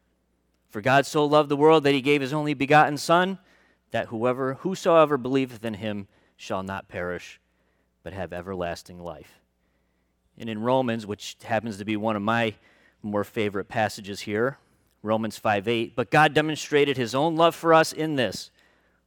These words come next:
while we were still sinners, Christ died for us."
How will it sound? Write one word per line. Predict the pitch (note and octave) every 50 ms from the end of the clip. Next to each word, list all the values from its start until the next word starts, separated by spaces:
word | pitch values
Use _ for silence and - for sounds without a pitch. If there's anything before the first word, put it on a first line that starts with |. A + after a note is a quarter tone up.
| _ _ _
while | G2 G2+ A2 G#2+ G#2+
we | G#2+ B2 B2+ B2
were | A#2 A2+ G#2
still | - - - - - B2+ B2+ C3 C3+
sinners, | - - - A#2+ G#2+ F#2+ E2+ D2 - - - - - _ _ _ _ _ _ _ _ _ _ _ _ _ _ _
Christ | _ - G#2 G2 G2 F#2 - -
died | - F#2+ F2+ F2 E2+ E2
for | - - F2+ D#2+ D2+
us." | - - - - - -